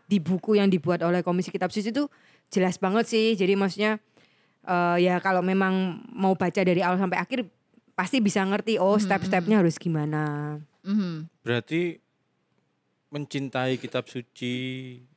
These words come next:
Speaker 3: mendengarkan kitab suci itu ya ndak selalu harus berhubungan dengan yang fisik loh,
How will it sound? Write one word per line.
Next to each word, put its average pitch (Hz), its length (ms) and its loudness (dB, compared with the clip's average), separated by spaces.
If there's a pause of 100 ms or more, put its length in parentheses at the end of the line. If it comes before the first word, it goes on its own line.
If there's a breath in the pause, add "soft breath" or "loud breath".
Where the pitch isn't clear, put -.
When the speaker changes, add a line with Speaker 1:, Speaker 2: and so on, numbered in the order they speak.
(220)
Speaker 3:
mendengarkan 110 540 -8
kitab 120 200 -10
suci 123 300 -10
itu - 140 -12
ya 135 180 2
ndak 113 320 -4
selalu 131 420 -4
harus 113 220 -4
berhubungan 113 480 -8
dengan 110 260 -10
yang 107 140 -8
fisik - 400 -8
loh, 101 160 -14